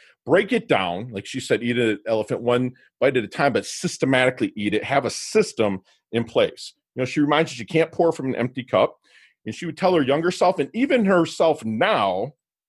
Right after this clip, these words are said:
that it's okay to dream really, really big. You know, and she will, s-, you know, it's about a "we can," not "I can" or "you can." It's about a "we can." Surround yourself with a solid support team.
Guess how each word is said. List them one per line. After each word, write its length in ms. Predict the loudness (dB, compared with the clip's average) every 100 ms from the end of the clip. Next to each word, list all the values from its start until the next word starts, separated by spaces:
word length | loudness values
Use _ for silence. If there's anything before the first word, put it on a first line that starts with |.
| _
that 360 | 2 2 2 -6
it's 140 | -8 -4
okay 360 | -4 -2 0
to 100 | 2
dream 360 | 0 0 -2 -2
really, 600 | -2 2 4 4 2 0 _ _ -2
really 220 | 0 0
big. 280 | -2 -8 -8 _ _ _ _ _ _ _ -2
You 100 | 2
know, 200 | 2 4
and 220 | 0 0 -2
she 340 | -10 -10 -6 -6
will, 140 | -6
s-, 140 | -10 -10
you 120 | -4
know, 140 | 0 0
it's 140 | 0
about 340 | -4 -2 2 2
a 40 |
"we 280 | 2 -2 -2
can," 400 | -4 -6 -4 -2
not 220 | 0 0 0
"I 160 | 0 0
can" 540 | -2 -4 0 0 -2 -6 _ -10
or 60 | -4
"you 160 | -4
can." 180 | -2 -2
It's 140 | 0
about 240 | 0 2 4
a 120 | 2
"we 300 | 0 -4 -2
can." 240 | -2 -6 -6
Surround 460 | -8 -8 -4 0 -2
yourself 500 | -2 0 2 0 -4 _ _ -8
with 100 | -6
a 60 |
solid 440 | 0 2 4 2 0
support 440 | -8 -2 -2 -2
team. 200 | -8 -20